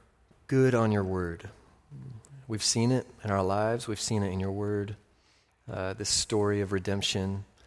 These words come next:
Lord, you're good on your word, and, uh, we just believe that this morning.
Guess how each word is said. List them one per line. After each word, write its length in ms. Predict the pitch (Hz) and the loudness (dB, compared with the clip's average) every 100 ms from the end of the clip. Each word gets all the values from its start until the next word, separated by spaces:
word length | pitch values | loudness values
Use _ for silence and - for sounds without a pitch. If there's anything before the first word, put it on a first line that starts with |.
| _ _ _ - - _ _ _ _ _ _ | _ _ _ -20 -20 _ _ _ _ _ _
Lord, 260 | 104 95 - 101 - _ _ _ _ _ _ | -4 -4 -8 -18 -20 _ _ _ _ _ _
you're 120 | 107 | -6
good 220 | 101 110 | 2 4
on 140 | 104 98 | 6 4
your 120 | 95 | 2
word, 360 | 95 98 95 92 - | 2 0 0 -6 -10
and, 360 | 101 95 92 92 - _ _ _ _ _ _ _ - | -6 -4 -4 -8 -14 _ _ _ _ _ _ _ -14
uh, 120 | - 104 - _ _ _ _ _ _ _ _ _ _ - | -12 -12 -16 _ _ _ _ _ _ _ _ _ _ -6
we 100 | 131 | -2
just 200 | 185 139 | -2 2
believe 300 | 117 151 117 | 4 4 4
that 180 | 85 | -2
this 180 | 80 - | -4 -8
morning. 320 | 82 82 82 | -8 -8 -12